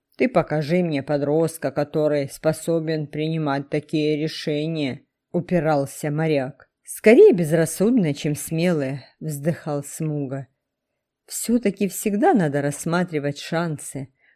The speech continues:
Они всегда есть. Мы сами так часто ставили все на одну карту». «Только тогда, когда у нас не было другого выхода»,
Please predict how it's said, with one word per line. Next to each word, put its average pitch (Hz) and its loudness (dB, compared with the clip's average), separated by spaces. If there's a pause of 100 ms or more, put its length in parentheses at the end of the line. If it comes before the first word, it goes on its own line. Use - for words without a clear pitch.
(160)
Они 156 -2
всегда 226 4
есть. 175 0 (220)
Мы 415 4
сами 147 0
так - -8
часто 156 -4 (320)
ставили 147 2
все - 2
на 151 2
одну 147 -4
карту». 135 -4 (540)
«Только 180 2
тогда, 170 2
когда 165 0
у 170 -2
нас 170 0
не 175 0
было 170 2
другого 190 4
выхода», 135 2